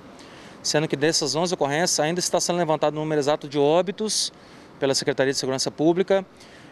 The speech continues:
Eu dei uma olhada hoje de manhã, contabilizei quatro óbitos, é, esse ano de dois mil e vinte e um. Mas ainda, como eu falei, ainda está sendo contabilizado pela assessoria da Secretaria de Segurança Pública pra ver, confirmar o número de óbitos que tivemos já.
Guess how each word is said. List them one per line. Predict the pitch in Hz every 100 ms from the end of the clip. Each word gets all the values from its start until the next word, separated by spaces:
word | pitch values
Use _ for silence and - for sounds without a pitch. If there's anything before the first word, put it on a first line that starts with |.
| -
Eu | 143 151
dei | 147
uma | 165
olhada | 160 156 151
hoje | 139
de | 156
manhã, | 156 156 180
contabilizei | 175 175 165 160 180
quatro | 165 156 139 123 104 - -
óbitos, | 131 135 117 - - - - -
é, | 131 -
esse | 165 196 -
ano | 170 143 135
de | 131
dois | 131
mil | 143 143
e |
vinte | 156 -
e |
um. | 165 117 - - - - - - - - -
Mas | 143 143
ainda, | 151 156 180 -
como | - 170
eu |
falei, | 165 175 131 113
ainda | 127
está | 151 156
sendo | - 165
contabilizado | 165 170 156 151 143 151
pela | 160 156
assessoria | - 147 143 135 156 165 - - - - - -
da | 135 139
Secretaria | - 156 147 143
de | 143
Segurança | 143 143 139
Pública | 143 139
pra | 160
ver, | 139 151 156
confirmar | 185 190 165 156
o | 165
número | 160 160
de | 165
óbitos | 143 143 -
que | 160
tivemos | 151 151 175
já. | 139 117